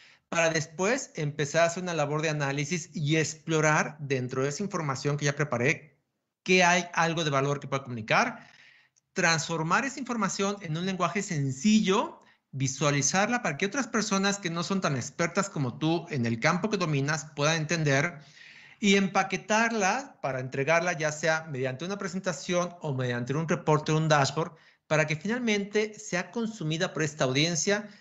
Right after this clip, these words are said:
que es la que tiene que tomar una decisión de todo este análisis de información.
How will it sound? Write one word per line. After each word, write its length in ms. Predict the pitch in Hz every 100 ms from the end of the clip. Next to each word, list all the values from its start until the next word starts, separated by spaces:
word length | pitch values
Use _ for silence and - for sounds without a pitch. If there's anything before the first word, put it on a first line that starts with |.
| _ _ -
que 200 | 139 151
es 180 | 151 -
la 260 | 156 135 127
que 120 | 135
tiene 260 | 139 156 143
que 80 |
tomar 260 | 156 151 156
una 120 | 156
decisión 640 | 139 113 - 147 160 156 - -
de 180 | 127
todo 540 | 120 - 160 156 151 139
este 280 | 139 - 135
análisis 340 | 127 123 117
de 60 | 131
información. 540 | 110 104 92 113